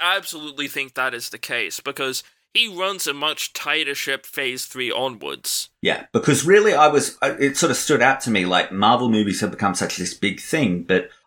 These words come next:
Speaker 2: I only ever ru-, I only started routinely loving them in phase three.
Speaker 1: Mm.
Speaker 2: Like, there were, there were movies I, I loved, The Avengers, I loved the first Iron Man, I loved Guardians and Winter Soldier, but they're,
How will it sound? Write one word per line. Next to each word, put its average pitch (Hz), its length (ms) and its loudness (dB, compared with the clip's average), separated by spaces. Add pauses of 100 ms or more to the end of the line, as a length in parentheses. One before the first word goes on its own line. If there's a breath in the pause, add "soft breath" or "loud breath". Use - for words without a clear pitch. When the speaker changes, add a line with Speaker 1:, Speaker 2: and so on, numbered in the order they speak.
(120 soft breath)
Speaker 2:
I 117 200 4
only 180 460 4
ever 131 220 4
ru-, 110 400 2
I 123 160 8
only 170 220 2
started 123 420 4
routinely 113 760 2
loving 92 420 2
them - 200 -8 (240)
in 85 140 -2
phase - 320 -2
three. - 320 -8 (260)
Speaker 1:
Mm. 151 240 -6
Speaker 2:
Like, 113 140 6
there 135 80 8
were, 135 160 10
there 139 160 6
were 135 80 4
movies 139 300 4
I, 110 100 6
I 101 240 6
loved, 104 480 2
The 113 100 4
Avengers, 98 480 2
I 92 60 4
loved 90 240 2
the - 60 -14
first 95 320 2
Iron 98 360 2
Man, 82 440 -4 (360 loud breath)
I 90 100 0
loved 82 400 2
Guardians 90 600 2
and 85 160 -2
Winter 78 280 -4
Soldier, 101 680 0 (260)
but 113 240 2
they're, 107 540 6